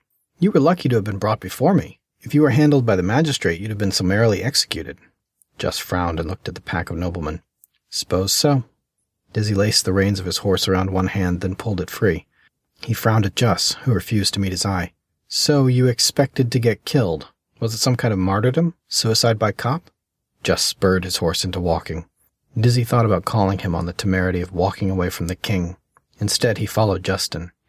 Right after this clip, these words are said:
"Why did you decide to martyr yourself now? Why not a year ago, or a year from now? What changed?" Just scowled at him.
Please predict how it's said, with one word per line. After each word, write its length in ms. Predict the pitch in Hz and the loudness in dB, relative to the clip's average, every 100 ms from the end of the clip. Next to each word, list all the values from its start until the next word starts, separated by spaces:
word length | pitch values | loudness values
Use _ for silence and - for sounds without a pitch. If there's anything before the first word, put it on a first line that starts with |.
| _ _ - | _ _ -2
"Why 180 | 139 | 4
did 160 | 180 190 | 4 6
you 80 | 180 | 4
decide 340 | 160 - 147 | 2 2 0
to 40 | 127 | 2
martyr 300 | 120 123 127 | 2 2 2
yourself 420 | 117 - 110 - | 0 -2 -6 -4
now? 440 | 101 110 104 - _ _ | -4 -4 -6 -10 _ _
Why 140 | - 139 | -4 2
not 160 | 180 | 2
a 120 | 165 131 | 4 4
year 100 | 160 | 2
ago, 360 | 107 92 - - | 2 -2 -8 -10
or 120 | - | -4
a 40 | 113 | 0
year 160 | 127 | 0
from 160 | 135 123 | 0 0
now? 280 | 135 147 80 | 0 0 -4
What 180 | 120 - | -6 -2
changed?" 520 | 170 156 85 - - _ _ _ _ - | 2 2 0 -8 -14 _ _ _ _ -10
Just 220 | 92 - | -6 -2
scowled 380 | - 98 90 82 | -2 -2 -6 -6
at 120 | 85 | -6
him. 140 | 82 | -10